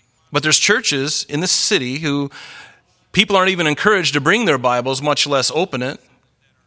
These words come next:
And instead, they're entertained by music. They have a great big worship team, and it's wonderful. You know, they got this great team. It's huge. The lights, spotlights are going all o-, you know, little swirly thingies and all that other stuff. It's all happening.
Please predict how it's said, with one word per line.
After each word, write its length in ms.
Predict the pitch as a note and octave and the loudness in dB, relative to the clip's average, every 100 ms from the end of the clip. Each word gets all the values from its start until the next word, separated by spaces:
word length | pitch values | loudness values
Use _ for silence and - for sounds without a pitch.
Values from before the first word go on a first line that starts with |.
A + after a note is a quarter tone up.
| _ _ _ - | _ _ _ -2
And 100 | D#3+ | 2
instead, 360 | E3 - G#3+ F3+ | 2 2 2 2
they're 120 | F3 | 0
entertained 720 | F#3 E3+ - G#3+ F#3 B2+ A#2 | 2 2 2 2 2 -2 -2
by 140 | C3+ C#3 | 0 2
music. 540 | D#3+ F3+ B2+ F2+ - | 0 0 -2 -6 -6
They 80 | C3 | -4
have 140 | C3+ | -4
a 40 | A#2+ | -2
great 300 | D3 F3+ E3+ | 0 0 -2
big 140 | D#3+ | -4
worship 420 | D3 E3+ - - | -2 0 0 -2
team, 400 | - D#3+ D#3+ E3 - - - - - | -6 -4 -6 -8 -16 -20 -20 -20 -8
and 140 | C3+ C3+ | -2 0
it's 120 | C#3+ | 2
wonderful. 480 | D3+ F3 D#3 A#2+ A#2 | 2 2 2 -2 -2
You 60 | |
know, 140 | A#2 B2 | -2 -2
they 100 | B2+ | 0
got 160 | C3 | -2
this 140 | C3 - | -2 -2
great 260 | C#3 C3+ | -2 -2
team. 480 | - D3 D#3 E3+ D#3 - | -2 -2 -4 -8 -18 -14
It's 120 | - | -6
huge. 600 | E3+ F#3 F#3+ - - - _ _ _ | -2 0 -2 -4 -6 -10 _ _ _
The 80 | A2+ | -2
lights, 320 | A#2+ C#3+ D#3 | 2 2 2
spotlights 720 | - - D3+ D3 D3+ D#3 D#3 C3 | 0 2 0 0 0 0 0 -4
are 60 | |
going 320 | B2 C3+ C#3 C#3 | -2 0 2 2
all 120 | C#3 | 2
o-, 100 | C#3 | 0
you 100 | C3 | 0
know, 80 | B2+ | 0
little 360 | C3+ B2 A#2 | 0 0 0
swirly 440 | - - C#3 C3+ C3+ | -2 0 -2 -2 -2
thingies 500 | C#3+ C#3 C#3 C#3 B2+ | -2 0 0 0 0
and 80 | |
all 140 | B2 B2+ | 0 2
that 120 | C3 | 2
other 180 | C3+ C3 | 2 0
stuff. 640 | - C3+ C3 - - - - | 0 0 0 -4 -16 -20 -4
It's 100 | C#3 | 2
all 200 | C3+ C#3 | 2 4
happening. 680 | D3 D3+ C#3 C3 B2+ B2+ | 2 2 0 -4 -6 -10